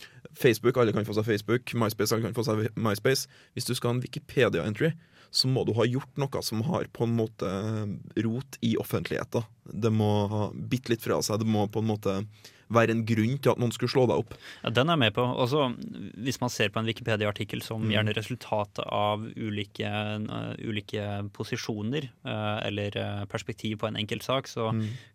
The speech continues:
Speaker 2: kan man, eh, si, si at, eh, saken blir resultatet av all den diskusjonen, altså den mi-, den gylne middelvei, i hvert fall på en idealistisk måte.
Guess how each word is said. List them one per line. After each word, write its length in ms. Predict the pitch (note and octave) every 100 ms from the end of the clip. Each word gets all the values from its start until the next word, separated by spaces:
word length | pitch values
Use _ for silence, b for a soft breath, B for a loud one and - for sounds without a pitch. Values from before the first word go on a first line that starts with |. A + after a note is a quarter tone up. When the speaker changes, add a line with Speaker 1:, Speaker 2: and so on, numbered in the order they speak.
| -
Speaker 2:
kan 100 | G#2+
man, 280 | G#2+ G#2+
eh, 840 | G#2 G#2 G2+ G2+ G#2 G#2 G#2 A2 G#2+
si, 180 | - -
si 240 | - - G#2
at, 280 | G2 -
eh, 320 | G#2+ G#2 G2+ G#2 B2
saken 680 | - G2+ G2 - G#2 G2+ - b b b b _ -
blir 280 | A2 G#2
resultatet 580 | G#2 A#2+ A2+ G#2+ G2+ -
av 380 | A#2 G#2+ G#2 G#2 - -
all 120 | A2
den 120 | G#2+
diskusjonen, 460 | A2 - B2 A2 B2+
altså 180 | A#2 A2
den 540 | A2 A#2 A#2 A#2 A2+ -
mi-, 220 | A2+ -
den 260 | A2+ A2 A2+
gylne 220 | A2 G#2+
middelvei, 420 | A2 G#2 A2 C3
i 40 | A2+
hvert 140 | G#2+
fall 180 | - G#2
på 120 | A2
en 120 | G#2 G#2
idealistisk 560 | G#2+ G#2+ G2+ - A2+
måte. 320 | A2 G#2+ C#3